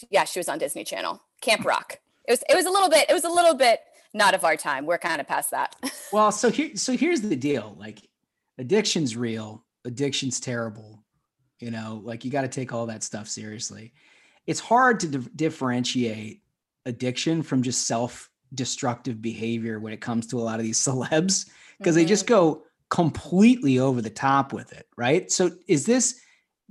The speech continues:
Speaker 2: is Lovato, like, an addict, or is she just, like, a hardcore partier?
Speaker 1: So she
Speaker 2: <laughs>
Speaker 1: said, okay, so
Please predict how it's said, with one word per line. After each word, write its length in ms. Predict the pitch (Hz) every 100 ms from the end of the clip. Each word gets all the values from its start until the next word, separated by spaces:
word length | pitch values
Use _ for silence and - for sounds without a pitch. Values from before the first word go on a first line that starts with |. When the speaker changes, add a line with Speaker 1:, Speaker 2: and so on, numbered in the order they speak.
| 156 240
Speaker 2:
is 160 | 185 160
Lovato, 840 | 160 135 160 220 233 226 220 - -
like, 160 | 143 131
an 160 | 120 -
addict, 600 | 120 190 285 311 - - -
or 180 | 196 190
is 100 | 175
she 640 | - - 202 196 196 190 -
just, 300 | 170 - -
like, 300 | 151 - - -
a 120 | 135
hardcore 720 | 113 - 165 160 127 - 135 120
partier? 440 | 131 123 104 90 _ _ -
Speaker 1:
So 280 | - 302 285
she 520 | 277 - 330 339 415
Speaker 2:
<laughs> 40 |
Speaker 1:
said, 380 | - - 247 226 -
okay, 340 | 220 190 160
so 440 | 165 262 240 226